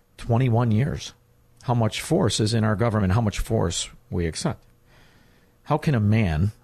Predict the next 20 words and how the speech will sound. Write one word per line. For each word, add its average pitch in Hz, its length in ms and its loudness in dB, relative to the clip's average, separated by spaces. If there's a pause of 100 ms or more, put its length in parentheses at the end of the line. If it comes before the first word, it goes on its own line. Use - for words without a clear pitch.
(180)
and, 95 140 -2
or 135 200 4
a 87 60 0
political 92 400 -2
party, 98 240 0
or 175 160 2
fifty-one 262 760 -2
percent 262 360 -2
of - 40 2
the 269 60 -2
country, - 380 -6 (640)
vote 131 240 2
away 113 260 2
the 110 140 2
rights 95 560 0 (1500)
of 101 80 -10
the 104 100 -2
other 107 160 2
forty-nine 107 640 0
percent? - 540 -10